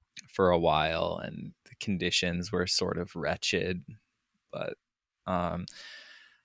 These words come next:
I, you know, I don't, I would like to see that happen, honestly. It would be better than the alternative of, like, total digital control.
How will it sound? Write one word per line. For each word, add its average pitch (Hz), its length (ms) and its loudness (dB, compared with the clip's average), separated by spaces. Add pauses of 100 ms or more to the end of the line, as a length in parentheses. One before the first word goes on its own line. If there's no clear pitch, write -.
(160)
I, 107 320 6
you 123 160 6
know, 92 280 2
I 123 160 8
don't, 156 160 8
I 120 160 10
would 185 160 10
like 151 320 10
to 127 120 6
see 104 200 4
that 95 200 8
happen, 90 680 2
honestly. 110 480 8
It 123 40 6
would 127 280 8
be 120 440 10
better 110 440 10
than 101 200 8
the 101 140 6
alternative 92 960 2
of, 95 460 -2
like, 90 320 2 (340)
total 90 840 4 (220)
digital 87 440 2
control. 90 1000 0